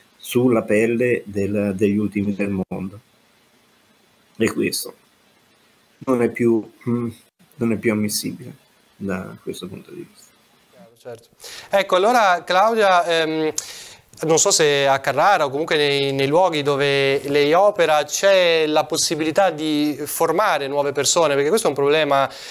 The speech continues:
Speaker 2: importante, visto che il futuro, no, ci sta dicendo che si può andare in questa, eh, direzione. Prima dicevate anche le amministrazioni, i comuni devono, come dire, credere anche in questo tipo di,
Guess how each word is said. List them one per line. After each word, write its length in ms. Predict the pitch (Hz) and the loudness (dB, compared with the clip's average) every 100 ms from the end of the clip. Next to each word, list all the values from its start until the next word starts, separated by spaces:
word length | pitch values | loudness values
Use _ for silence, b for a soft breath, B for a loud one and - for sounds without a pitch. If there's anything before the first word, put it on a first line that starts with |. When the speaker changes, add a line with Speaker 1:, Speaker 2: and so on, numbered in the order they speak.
| - | -6
Speaker 2:
importante, 580 | 143 143 143 226 180 151 | -4 -2 0 0 0 -4
visto 180 | 143 139 | -6 0
che 120 | 147 | 2
il 200 | 143 135 | 0 -2
futuro, 920 | - 139 196 170 147 139 131 - - - | -6 -2 2 4 4 4 2 0 -8 0
no, 200 | 143 147 | 2 2
ci 100 | 143 | -2
sta 140 | 143 | -2
dicendo 480 | 139 135 190 151 135 | -2 0 0 0 0
che 80 | 131 | -2
si 120 | 139 | -2
può 100 | 143 | 0
andare 240 | 147 143 | 2 0
in 60 | 135 | -2
questa, 480 | 139 147 143 139 131 B - | -2 2 2 2 0 B -4
eh, 100 | 139 | -2
direzione. 760 | 139 151 156 196 196 196 170 | 2 2 2 4 4 4 2
Prima 200 | 147 160 151 | 0 0 0
dicevate 580 | 139 151 156 151 143 B B - | 0 2 2 2 -2 B B -2
anche 580 | 151 160 156 151 147 | -2 0 2 4 4
le 80 | 143 | 2
amministrazioni, 720 | 139 147 - 147 - 160 160 | 0 -2 -2 -2 0 2 2
i 40 | 139 | 0
comuni 380 | 135 156 165 | 0 0 2
devono, 400 | 143 139 139 131 - | 2 2 0 -2 -4
come 140 | 131 | -2
dire, 160 | 143 127 | 0 0
credere 480 | 160 208 156 139 | 2 2 2 2
anche 260 | 135 135 131 | 0 -2 -4
in 80 | 123 | -6
questo 220 | 131 131 | -6 -4
tipo 260 | 165 151 139 | -2 0 0
di, 200 | 139 | 0